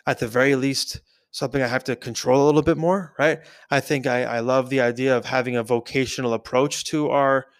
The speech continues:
work life. Like, it's, it's more than just a job. I think that's a beautiful idea, but even that has to be kept within bounds, I think. <clears throat> So anyway, th-, this really resonates with me, and I hope it connects with you in some way. And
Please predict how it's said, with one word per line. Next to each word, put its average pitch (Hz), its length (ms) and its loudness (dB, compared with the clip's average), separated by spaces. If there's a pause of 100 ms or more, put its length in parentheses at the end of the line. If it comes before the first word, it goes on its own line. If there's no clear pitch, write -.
(440)
work 147 280 0
life. 165 340 2
Like, 120 140 -4
it's, - 260 -6
it's - 460 -6
more 135 340 2
than 127 160 -2
just 123 280 -4
a 131 60 -6
job. 123 360 2
I 123 80 -2
think 123 160 -10
that's 120 180 -4
a 123 60 -6
beautiful 123 440 -4
idea, 120 400 0 (400)
but 170 100 6
even 165 200 4
that 165 200 2
has 127 200 -2
to 135 100 -4
be 123 120 -4
kept - 320 -4
within 120 440 -2
bounds, 117 360 0
I 110 100 -4
think. - 340 -14 (640)
<clears throat> 147 260 -2
So 156 180 4
anyway, 160 280 4
th-, 143 160 6
this 160 200 2
really 160 120 4
resonates 139 360 2
with - 120 -14
me, 131 140 -2
and 117 100 0
I 117 40 -2
hope 127 200 -2
it - 160 -2 (500)
connects 139 240 -2
with 120 120 -6
you 160 120 0
in 143 80 0
some 117 220 -2
way. 113 200 -6 (640)
And 139 360 0